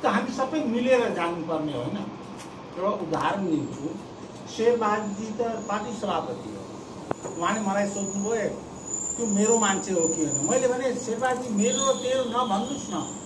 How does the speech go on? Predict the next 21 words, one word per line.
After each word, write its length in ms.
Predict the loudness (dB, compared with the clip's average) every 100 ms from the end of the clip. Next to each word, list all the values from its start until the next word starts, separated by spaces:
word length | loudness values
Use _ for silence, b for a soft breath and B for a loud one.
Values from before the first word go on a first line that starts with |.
| -8
तपाईँ 240 | -2 0 0
त 120 | 0
पार्टीको 840 | -2 0 -2 -2 -4 -6 0 2
सभापति 760 | 2 2 2 2 2 -2 2 2
हो, 60 |
सबै 360 | 2 -2 2 2
तपाईँकै 540 | 2 0 0 0 0
मान्छे 360 | 0 0 -4 -6
हो।" 140 | -8 -8 -10 -12 -12 -12 -12 -12 -12 -14 -14 -12 -8
यो 680 | -4 0 4 8 8 8 2 -8 -12 -12 -12 -6
मनस्थितिबाट 880 | -2 0 0 -4 -8 -6 -4 -2 0
हामी 360 | -2 -2 0
पृथक 420 | 0 0 0 2 2 2
भएर 240 | 2 2 -2 -6 -12 -12 -12 -12 -12 -12 -6
हामी 440 | -4 -4 -4 2
एकजुट 440 | 2 2 -2 -2 -2 -8 -12 -12 -14 -14 -10 -2
हुन 220 | 2 2
सक्ने 380 | -2 -8 -6 -6
सम्भावना 600 | -2 -2 0 -2 -2 -2
म 40 |
देख्छु। 460 | -2 -6 -6 -8